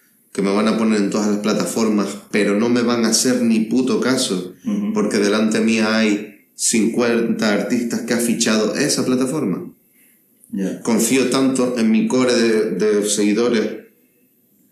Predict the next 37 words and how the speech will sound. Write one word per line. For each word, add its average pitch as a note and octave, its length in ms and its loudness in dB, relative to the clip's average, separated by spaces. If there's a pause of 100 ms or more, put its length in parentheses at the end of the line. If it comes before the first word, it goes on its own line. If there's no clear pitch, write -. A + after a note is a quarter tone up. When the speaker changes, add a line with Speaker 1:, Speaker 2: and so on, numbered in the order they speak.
(160)
Speaker 1:
como G2 280 0
para G#2 180 0
superar G#2 540 0
el C#3 100 2
algoritmo B2+ 580 2
y A2+ 80 2
superar A2 480 0
a B2+ 60 2
las A#2 220 0
listas A#2+ 500 -2 (380)
y G#2 100 -2
que A2+ 80 -2
me G2+ 120 2
sigan C#3+ 380 2
escuchando B2+ 720 0
pese A#2 220 2
a G2+ 80 -2
tenerlo C3+ 400 2
todo D3 160 0
en C#3 140 -2
contra. - 480 -6 (120)
Speaker 2:
Ya. F#2+ 300 -4
Speaker 1:
Entonces F#2 380 -2
ahí E2+ 180 0
ya G2 100 2
no D#3 100 2
es F3+ 60 0
democratizado. B2+ 960 -4 (840)
Sí, G2+ 280 0
sí - 140 0
es F2 60 -4
democratizado G2 760 -2
porque - 240 -6 (680)
lo - 120 -6
puedes - 200 0
subir - 840 0
gratis. - 520 -4